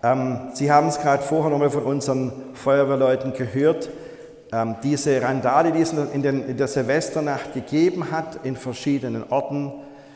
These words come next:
ähm, das war schon heftig. Und wie gesagt, was mich halt besonders erschreckt hat, ist, dass gerade die Leute angegriffen werden, die nur da sind, anderen zu helfen. Da, das, das versteht man einfach nicht, dass es so war.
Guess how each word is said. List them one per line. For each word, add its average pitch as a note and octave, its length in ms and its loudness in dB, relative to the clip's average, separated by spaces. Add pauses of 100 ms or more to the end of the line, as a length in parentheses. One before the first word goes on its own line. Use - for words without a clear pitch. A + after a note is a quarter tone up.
(560)
ähm, A#2+ 480 0
das C#3+ 200 -2
war D#3+ 180 2
schon F#3+ 200 0
heftig. G3 460 -2
Und D3 100 2
wie D#3 100 -2
gesagt, D#3 380 -2
was D#3+ 240 0
mich F#3+ 220 0
halt D#3+ 220 0
besonders E3+ 560 2
erschreckt - 720 -4
hat, E3 260 -4 (400)
ist, C#3 200 -2
dass C#3 220 2
gerade C3+ 380 0
die D#3 160 -2
Leute E3 380 0
angegriffen D#3+ 840 -4
werden, D3+ 320 -2
die D3 100 -2
nur D#3 200 0
da D#3+ 240 2
sind, E3 240 -2
anderen C#3+ 360 0
zu C3 120 -6
helfen. B2+ 500 -2 (640)
Da, B2 100 -4
das, - 400 -4
das - 120 -14
versteht F3 520 -2
man D#3+ 140 0
einfach C3 440 -2
nicht, B2+ 280 -6
dass A2 160 -6
es A2+ 100 -8
so G2+ 200 -6
war. F#2+ 220 -6